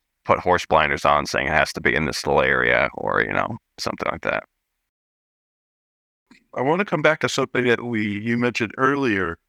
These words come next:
Speaker 2: um, 'cause we've been talking a lot about domes. We haven't talked much about roll-off roofs. So what can you tell us about that?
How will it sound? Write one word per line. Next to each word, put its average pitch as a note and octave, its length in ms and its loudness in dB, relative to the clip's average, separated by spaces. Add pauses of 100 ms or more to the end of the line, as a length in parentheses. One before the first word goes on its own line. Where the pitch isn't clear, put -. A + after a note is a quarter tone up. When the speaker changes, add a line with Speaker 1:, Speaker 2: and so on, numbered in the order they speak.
(420)
Speaker 2:
um, F#2+ 460 4
'cause A2+ 180 -2
we've B2+ 120 -2
been C3+ 100 0
talking C#3 240 2
a B2 80 -2
lot B2 200 2
about G#2 300 0
domes. G#2+ 500 0
We F#2+ 180 -4
haven't C3 300 2
talked C3 260 2 (100)
much A2+ 320 0
about G#2 320 2
roll-off G#2 560 0
roofs. F#2 680 -6 (100)
So F2+ 520 -2 (440)
what C#3 240 0
can A#3 100 2
you G#3+ 80 -2
tell F#3+ 180 4
us D3+ 120 0
about F#2+ 240 2
that? E2 160 -6